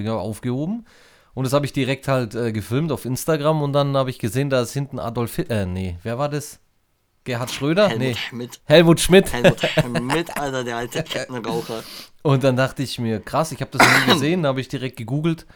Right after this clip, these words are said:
Speaker 1: Und dann stand da irgendwie eBay, zehntausend Euro, dies, das, Fehlprägung und so ein Rotz. Äh, natürlich ist die nicht mehr wert, wie zwei Euro halt zwei Euro wert sind, aber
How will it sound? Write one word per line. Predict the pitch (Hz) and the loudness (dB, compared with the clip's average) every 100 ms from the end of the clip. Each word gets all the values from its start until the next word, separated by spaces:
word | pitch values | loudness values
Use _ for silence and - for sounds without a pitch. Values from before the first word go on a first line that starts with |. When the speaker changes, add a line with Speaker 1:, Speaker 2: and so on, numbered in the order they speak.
| - - _ _ _ | -20 -20 _ _ _
Speaker 1:
Und | 110 | -2
dann | 123 | 0
stand | - 104 | 0 -2
da | 113 | 0
irgendwie | 120 113 120 131 | -2 -2 -4 -6
eBay, | 110 117 113 | -2 0 0
zehntausend | - 120 110 110 110 104 | -2 -4 -2 -2 0 -2
Euro, | 101 110 107 113 | -4 -4 -4 -4
dies, | 110 110 104 | -4 -6 -6
das, | 117 110 104 | -2 -2 -4
Fehlprägung | - - 127 - - 117 113 110 | -8 -4 -4 -4 -6 -4 -4 -4
und | 104 | -4
so | 107 | -6
ein | |
Rotz. | 107 107 - - | -4 -4 -6 -8
Äh, | 98 - - - | -8 -8 -20 -8
natürlich | 123 160 165 131 | 2 6 6 6
ist | 127 | 0
die | - 117 110 - | 0 0 0 -4
nicht | 123 135 - | -4 -4 -2
mehr | 120 120 110 | 0 2 2
wert, | 113 107 | 0 0
wie | 107 101 90 | -2 -2 -6
zwei | - 104 | -10 -6
Euro | 82 104 98 | -4 -4 -2
halt | 98 90 | -4 -4
zwei | - | -6
Euro | 104 110 113 | -4 -2 -2
wert | 101 92 | -2 -4
sind, | - 95 | -8 -8
aber | 101 117 143 | -8 -6 -8